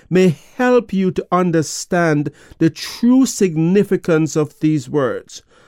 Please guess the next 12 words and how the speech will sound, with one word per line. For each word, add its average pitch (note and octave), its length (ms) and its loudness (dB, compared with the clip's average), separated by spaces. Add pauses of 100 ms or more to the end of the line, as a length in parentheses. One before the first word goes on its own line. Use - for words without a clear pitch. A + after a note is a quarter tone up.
(100)
how B3+ 340 0
they G#3 260 4
apply F3 420 0
to - 180 -12
our D#3 180 2
lives D#3 400 0
today, C3+ 460 -2 (320)
and E3+ 200 2
how A#3 560 0
they F#3+ 300 2 (120)
are D#3+ 280 2 (140)
pertinent G3+ 1040 -2